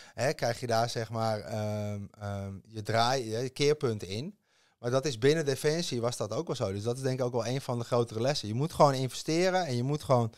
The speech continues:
focus houden. En wat ik ook heel erg, ehm,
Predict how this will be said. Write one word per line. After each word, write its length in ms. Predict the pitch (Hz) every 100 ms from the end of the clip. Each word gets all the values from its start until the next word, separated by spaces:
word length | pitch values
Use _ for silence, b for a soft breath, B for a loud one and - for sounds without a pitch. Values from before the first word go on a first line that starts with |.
| b b b
focus 500 | _ - 160 180 180
houden. 480 | 160 143 151 160 185 -
En 260 | 123 120 - - _ _ _
wat 200 | 123 131
ik 120 | 160
ook 200 | 131 123
heel 240 | 123 131 127
erg, 400 | 120 120 117 -
ehm, 400 | 117 113 110